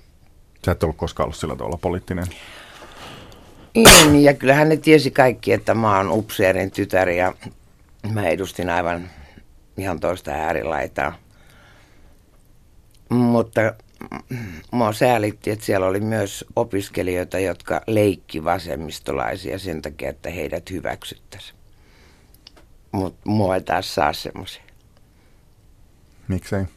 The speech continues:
Speaker 2: Ei. Miksi mä menisin mukaan johonkin semmoiseen, mihin mä en usko? Miksi mä teesken-, teeskentelisin jotain, mitä mä en ole?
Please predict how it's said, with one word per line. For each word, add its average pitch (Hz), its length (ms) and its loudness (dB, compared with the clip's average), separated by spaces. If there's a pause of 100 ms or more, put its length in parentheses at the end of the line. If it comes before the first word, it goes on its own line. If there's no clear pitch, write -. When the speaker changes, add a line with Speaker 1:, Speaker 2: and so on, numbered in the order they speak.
(440)
Speaker 2:
Ei. 143 240 0 (960)
Miksi 196 280 0
mä 160 180 2 (1300)
menisin 139 440 2
mukaan 139 400 2
johonkin 107 260 -4
semmoiseen, 98 480 -6
mihin 101 240 -4
mä 92 160 -2
en 92 80 -4
usko? - 320 -10 (1500)
Miksi 170 260 0
mä 135 100 4
teesken-, 139 600 0 (120)
teeskentelisin 92 760 0
jotain, 90 340 -2
mitä 85 220 -6
mä 90 160 -4
en 87 200 -6
ole? 87 300 -4